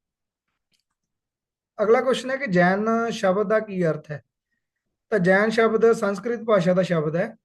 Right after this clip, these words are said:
ਤਾਂ ਇਸ ਦਾ ਅਰਥ ਹੈ ਜਿੰਨ, ਜਿੰਨ ਵਿਜੇਤਾ, ਮਤਲਬ ਜਿਸਨੇ ਆਪਣੀਆਂ ਇੰਦਰੀਆਂ ਤੇ ਇੱਛਾਵਾਂ ਤੇ ਕਾਬੂ ਪਾ ਲਿਆ, ਉਸ ਤੋਂ ਭਾਵ ਹੁੰਦਾ ਹੈ ਵਿਜੇਤਾ, ਤਾਂ ਇਸ ਨੂੰ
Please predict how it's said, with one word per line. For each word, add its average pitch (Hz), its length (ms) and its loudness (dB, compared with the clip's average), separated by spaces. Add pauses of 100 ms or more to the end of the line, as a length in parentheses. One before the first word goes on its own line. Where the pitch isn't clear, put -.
(240)
ਤਾਂ 220 100 -8
ਇਸ 202 200 0
ਦਾ 240 160 2 (140)
ਅਰਥ 170 220 -2
ਹੈ 208 120 2
ਜਿੰਨ, 147 480 -2 (200)
ਜਿੰਨ 220 280 2 (200)
ਵਿਜੇਤਾ, 160 640 -4 (320)
ਮਤਲਬ 214 320 4
ਜਿਸਨੇ 202 340 2
ਆਪਣੀਆਂ 202 520 0 (100)
ਇੰਦਰੀਆਂ 180 440 2
ਤੇ 190 180 -2
ਇੱਛਾਵਾਂ 165 560 -4
ਤੇ 202 140 -2
ਕਾਬੂ 196 380 -2
ਪਾ 175 120 0
ਲਿਆ, 156 240 -4 (680)
ਉਸ 214 120 -2
ਤੋਂ 226 160 4
ਭਾਵ 190 220 2
ਹੁੰਦਾ 156 340 0
ਹੈ 202 140 0
ਵਿਜੇਤਾ, 180 640 -4 (500)
ਤਾਂ 165 280 2
ਇਸ 185 180 -4
ਨੂੰ 254 300 -6